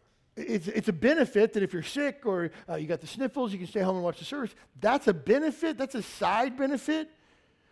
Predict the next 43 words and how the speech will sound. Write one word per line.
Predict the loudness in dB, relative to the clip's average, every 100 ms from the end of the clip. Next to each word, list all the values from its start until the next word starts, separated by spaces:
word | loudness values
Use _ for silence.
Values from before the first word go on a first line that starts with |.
| _ _
But | -6 -6 _ _ -20 -8
being | -2 0
a | 0
part | 2 2
of | 2
the | -2
church | 2 0 0
online | -2 0 0 0 -2
is | -4 -2
not | 0 0
a | -2
thing. | -4 -4 -4 -6 -16 _ _ _ _ _ _ -10
You | -4
need | -4
to | -2
be | -2 0 0 -2
with | -2 2 2 2 -4 0
God's | 2 2 -2 -6
people. | -6 -6 -6 -12 -14 _ _
That's | -8 -2
how |
it's | 0
been | 0
for | 0
two | 0
thousand | 4 4 4
years, | -2 0
how | 0 0
it | -2
could | -2
be | -2
for | 2
the | 2
next | 2 -2
two | -2
thousand | 0 0 0 -8
years | -12 -14 -20 -20 -8
until | -4
Christ | 2 2 2 -2
returns. | -6 -4 -6 -12 -18 -20 _ _ _ _ _ _ _ _ _ _ _
So | -6 -6 -4 -2
again, | 2 2 0 0
that | 8 8 8